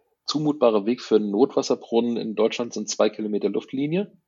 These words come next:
Wenn du jetzt Pech hast und das ist jenseits vom Fluss irgendwo und du musst vier Kilometer bis zur Brücke fahren, also dann hast du halt irgendwo, keine Ahnung, zehn Kilometer Weg, um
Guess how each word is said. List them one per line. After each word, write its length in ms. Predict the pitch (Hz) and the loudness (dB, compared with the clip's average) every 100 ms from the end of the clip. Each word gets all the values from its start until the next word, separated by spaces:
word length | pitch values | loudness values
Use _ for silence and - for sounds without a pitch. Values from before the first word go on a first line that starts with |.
| _ _ _ _ _ _ _ _ _ _ - | _ _ _ _ _ _ _ _ _ _ -8
Wenn 120 | 120 | 0
du 60 | 113 | 0
jetzt 140 | 110 | 0
Pech 240 | - 131 - | -2 -4 0
hast 260 | 117 - | -2 -2
und 180 | 117 107 | -8 -2
das 280 | 107 107 - | 2 2 0
ist 400 | - - - - | -6 -4 -6 -8
jenseits 360 | 117 113 117 - | -4 0 0 0
vom 180 | 107 104 | -4 -4
Fluss 280 | - 147 - | -4 -4 -2
irgendwo 680 | 110 107 101 107 113 127 117 | -2 -2 -4 0 2 2 0
und 480 | 110 110 107 - - | -4 -6 -6 -8 -8
du 100 | 113 | -8
musst 220 | 107 - | -6 -6
vier 160 | - 113 | -2 -2
Kilometer 320 | 117 113 110 | -2 -2 -2
bis 140 | 104 | -2
zur 120 | - 104 | -4 -6
Brücke 220 | - - | -8 -8
fahren, 300 | - 117 117 | 0 0 0
also 220 | 110 107 - - - - - | -4 -8 -10 -18 -18 -10 -4
dann 360 | 101 107 110 _ _ _ _ _ | -4 -4 -10 _ _ _ _ _
hast 280 | 113 - | -4 0
du 60 | 113 | 4
halt 140 | 113 | 4
irgendwo, 640 | 110 110 107 107 104 107 104 | 4 -2 2 6 6 6 4
keine 220 | - 107 | -2 0
Ahnung, 200 | 113 101 | -2 -4
zehn 160 | - 107 | -4 -2
Kilometer 420 | 113 110 107 104 | -2 2 2 4
Weg, 240 | 110 - | 2 0
um 540 | 107 107 107 107 110 | -2 -2 -2 -4 -6